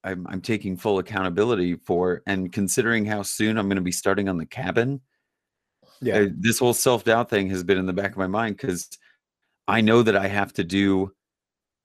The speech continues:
Speaker 1: uh, a little bit of dem-, demolition in the bathroom, which honestly, I've done demo in the past, but it's always just like, "Yeah, knock the wall down, like, new
Speaker 2: <laughs>
Speaker 1: studs, no worries." This is a place that I,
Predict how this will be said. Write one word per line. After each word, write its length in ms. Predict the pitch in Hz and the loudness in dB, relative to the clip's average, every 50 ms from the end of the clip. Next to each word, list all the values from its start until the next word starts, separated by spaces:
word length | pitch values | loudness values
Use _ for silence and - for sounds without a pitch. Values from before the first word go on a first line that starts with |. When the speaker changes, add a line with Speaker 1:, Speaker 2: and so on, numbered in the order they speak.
| _ _ - | _ _ 0
Speaker 1:
uh, 280 | 90 90 87 87 82 - | 2 2 2 2 0 0
a 80 | - 98 | 0 2
little 260 | 98 107 113 117 117 | 2 4 4 4 4
bit 140 | 104 113 104 | 2 2 2
of 140 | 110 101 101 | 2 2 2
dem-, 360 | 107 104 104 104 101 85 - - - 90 | 0 0 0 0 -2 -4 -6 -10 -8 -2
demolition 500 | 87 107 101 101 101 101 101 - - 95 | 0 2 2 2 2 0 0 -2 -2 -4
in 80 | 92 | -4
the 80 | 92 90 | -4 -4
bathroom, 640 | 85 101 95 98 92 - 90 87 87 90 104 127 _ _ _ _ _ | -4 -4 -4 -4 -4 -4 -6 -6 -6 -6 -8 -10 _ _ _ _ _
which 340 | - 98 101 - - - - _ _ _ _ _ _ _ _ _ _ _ _ _ _ | -2 -2 0 0 -2 -8 -8 _ _ _ _ _ _ _ _ _ _ _ _ _ _
honestly, 460 | - 101 101 104 101 - - 98 98 95 | -2 0 2 2 2 2 4 4 4 4
I've 240 | - 98 95 90 | 2 0 -2 -2
done 240 | 87 107 104 107 104 | 0 0 0 2 2
demo 280 | 95 98 98 101 104 101 | 2 2 2 2 0 -2
in 60 | 92 | -2
the 80 | 92 - | -4 -6
past, 320 | - 98 92 95 - - | -6 -6 -6 -6 -6 -8
but 80 | - 87 | -8 -8
it's 120 | 87 - - | -6 -4 -4
always 200 | 95 95 92 85 | -4 -4 -4 -6
just 160 | 95 - - | -8 -8 -8
like, 140 | 90 98 101 | -8 -8 -4
"Yeah, 280 | 120 131 127 123 120 | -2 0 2 2 2
knock 240 | 127 127 127 - 104 | 0 0 -2 -2 -2
the 80 | - 123 | -2 0
wall 280 | 127 131 127 123 123 | 2 2 4 2 2
down, 500 | 120 127 123 123 123 123 120 120 120 120 | 2 2 2 2 2 0 0 0 -2 -2
like, 180 | 120 123 120 117 | -2 -2 0 2
new 240 | 156 139 131 135 156 | 2 2 2 2 2
Speaker 2:
<laughs> 0 | |
Speaker 1:
studs, 580 | 170 180 - 165 156 135 123 120 117 110 - - | 2 2 2 2 2 2 2 2 0 -2 -4 -4
no 120 | 123 120 120 | -2 0 2
worries." 380 | 120 127 123 117 110 110 - - - - - _ _ _ _ _ _ - | 2 4 4 2 2 -2 -4 -8 -18 -20 -20 _ _ _ _ _ _ -2
This 200 | 120 127 131 - | 0 0 0 0
is 120 | 160 156 | 0 -2
a 80 | 156 135 | -2 -2
place 340 | - - 123 127 135 131 - | 0 2 4 4 4 2 0
that 160 | - 104 98 | 0 0 2
I, 240 | 101 101 101 104 | 2 2 0 -2